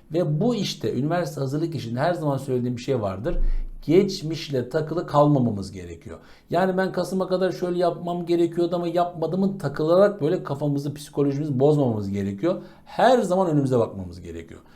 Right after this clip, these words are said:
Sekiz ay varsa sekiz ayda ne yapabiliriz? Yedi ay varsa yedi ayda ne yapabiliriz? Beş ay varsa beş ayda ne yapabiliriz? Üç ay varsa üç ayda ne yapabiliriz? Bir ay kala ne yaparız? Bir hafta kala ne yaparız? Bunların hepsini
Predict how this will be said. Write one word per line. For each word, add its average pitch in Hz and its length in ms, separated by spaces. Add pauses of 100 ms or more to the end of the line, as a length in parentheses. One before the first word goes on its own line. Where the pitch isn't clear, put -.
(160)
Sekiz 190 380
ay 214 200
varsa 185 280
sekiz 175 320
ayda 165 240
ne 143 80
yapabiliriz? 107 640
Yedi 127 220
ay 190 180
varsa 151 200
yedi 151 180
ayda 151 220
ne 117 60
yapabiliriz? 131 600 (320)
Beş 190 280
ay 185 160
varsa 160 300
beş 151 180
ayda 147 220
ne 139 80
yapabiliriz? 151 520
Üç - 200
ay 165 180
varsa 151 240
üç 147 120
ayda 147 240
ne 147 60
yapabiliriz? 180 580 (440)
Bir 190 120
ay 214 200
kala 160 220
ne 143 80
yaparız? 117 540
Bir 175 120
hafta 202 320
kala 151 180
ne 147 100
yaparız? 143 420
Bunların 156 280
hepsini 180 760